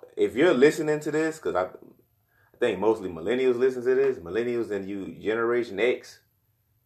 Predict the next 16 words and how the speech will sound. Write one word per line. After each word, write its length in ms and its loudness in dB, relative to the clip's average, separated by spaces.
Generation 540 -4
Z, 480 -8
people, 520 -6
I 60 -2
don't 180 0
know, 80 -6
I 120 4
don't 160 0
know 100 -2
which 300 -6
generation 520 -10
y'all. 220 -10
The 100 0
people 300 2
underneath 460 2
millennials. 600 -2